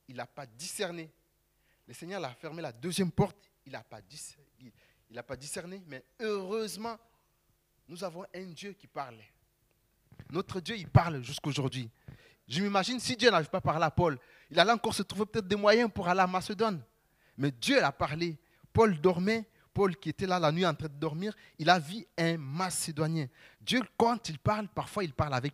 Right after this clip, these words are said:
précision. La Bible dit un Macédonien. Donc, la Bible précise même ses origines, son identité, d'où il vient. Un Macédonien, un Macédonien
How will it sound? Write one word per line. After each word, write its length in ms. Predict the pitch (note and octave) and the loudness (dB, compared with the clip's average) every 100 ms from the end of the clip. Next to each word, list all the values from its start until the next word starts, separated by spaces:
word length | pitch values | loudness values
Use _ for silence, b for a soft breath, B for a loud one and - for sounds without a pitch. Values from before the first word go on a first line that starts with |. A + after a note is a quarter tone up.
| _ | _
précision. 560 | - A3+ - F3 F3 D3 B B B | 2 4 0 -6 -4 -6 B B B
La 80 | D#3 | -2
Bible 280 | E3+ G#3 F#3+ | -2 -2 -4
dit 220 | F3 A3+ b - | -4 -6 b 2
un 140 | A#3+ | 4
Macédonien. 840 | A#3 G#3+ A#3 - - F#3 G3 G3+ F3 B - | 6 6 4 4 -2 2 4 4 -2 B -4
Donc, 220 | D#3 A3+ - - | -2 -2 -4 0
la 120 | D3 | 0
Bible 240 | A3 F3+ | 2 -4
précise 460 | - F3+ F3+ A3+ E3+ | -4 -4 -4 -4 -2
même 220 | G#3 F#3+ b | 0 -2 b
ses 440 | - - F#3 D3 A#3 | -6 -2 0 0 0
origines, 360 | G3 F3+ A#3 | 0 -2 -4
son 140 | - F3+ | -2 -2
identité, 560 | F3+ G3 F#3 - G3 A#2+ | 0 -4 -4 -8 -10 -6
d'où 120 | G#3 C#4 | -6 -6
il 80 | F3 | -8
vient. 220 | C#3 E3 A#2 B B - | -6 -6 -6 B B -2
Un 60 | E3 | 6
Macédonien, 640 | F3+ F3 G3 F#3 G3 A3+ B B - | 6 6 4 4 6 4 B B 2
un 100 | F3 | 4
Macédonien 760 | F3+ F3+ - D#3 F3 F#3 A3 | 4 2 -2 4 4 6 0